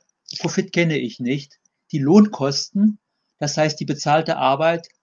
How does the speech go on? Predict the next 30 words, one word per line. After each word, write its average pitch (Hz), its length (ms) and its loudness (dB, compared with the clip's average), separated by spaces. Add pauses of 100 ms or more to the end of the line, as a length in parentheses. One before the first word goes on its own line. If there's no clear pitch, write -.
(300)
interessiert 151 520 -4
mich 170 180 -4
auch 131 300 0
nicht. - 400 -12
Wichtig 175 420 -2
ist 156 240 -8
nicht 165 240 -6
die 139 120 -8
eingesparte, 147 1000 -2 (160)
die 160 100 -4
eingesparte, 156 880 -4 (460)
die 147 80 -4
vergütete 151 600 0
Arbeitszeit, 156 640 0
sondern 156 360 -2
die 151 180 -10
insgesamt 135 800 -2
eingesparte 127 800 -4
Arbeitszeit. 107 760 -8 (460)
Der 143 100 0
Staat-, 160 520 0
der, 143 500 2
äh, 139 200 -6
tatsächliche 147 680 -2
Spareffekt 147 760 -2
der 123 80 -6
Maschine 135 520 -6
ist - 160 -6
bedeutend 147 460 -4
größer, 160 540 -2